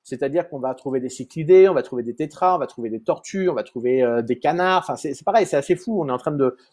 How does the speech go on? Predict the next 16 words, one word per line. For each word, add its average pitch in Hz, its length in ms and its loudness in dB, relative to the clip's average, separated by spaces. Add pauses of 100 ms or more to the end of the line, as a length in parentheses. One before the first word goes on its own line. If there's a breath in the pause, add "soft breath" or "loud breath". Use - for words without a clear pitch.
de, 135 80 2
de, 135 140 0
de 135 100 -2
plonger 170 540 4
ou 156 80 4
de - 40 -6
s'exercer, 151 680 0
euh, 120 340 4
dans, 127 160 -2
dans, 127 160 -2
dans, 127 200 -2
dans 127 260 0
ces 135 260 -4
entrées 165 260 0
de 165 60 -10
cénotes. 160 460 2